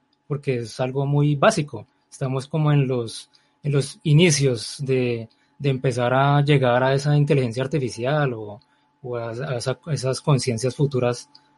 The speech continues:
digitales. Estamos en es-, unos estados primigenios. Y yo aquí, por ejemplo, me gustaría, eh, devolverle la,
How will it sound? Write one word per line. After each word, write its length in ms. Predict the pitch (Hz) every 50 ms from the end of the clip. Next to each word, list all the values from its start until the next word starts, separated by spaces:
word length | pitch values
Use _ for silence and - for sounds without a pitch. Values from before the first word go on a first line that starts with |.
| _ _ -
digitales. 680 | 147 156 127 131 127 151 147 139 120 101 - - - _ _ _ _ _ _ _ _ _ _ _ _ _ _ _
Estamos 420 | - - - 143 143 156 165 156
en 120 | 175 175 170
es-, 160 | 156 147 - -
unos 340 | 190 156 147 151 160 147 151
estados 360 | 160 147 - 139 127 131 -
primigenios. 640 | - 156 156 151 143 135 165 151 120 101 - - - _ _ _ _ _ _ _ _ _ _ _ _ 156
Y 280 | 156 160 151 147 143
yo 180 | 143 151 147 147
aquí, 360 | 151 156 151 147 - 170 156
por 160 | 151 185 175
ejemplo, 260 | 170 156 143 - 147 151
me 100 | 165 160
gustaría, 720 | 160 151 147 - 156 143 139 131 127 127 131 139 147 147
eh, 240 | 143 156 180 165 151
devolverle 720 | 147 165 156 151 139 123 127 127 120 120 123 127 131 139
la, 460 | 139 147 147 143 143 135 123 113 117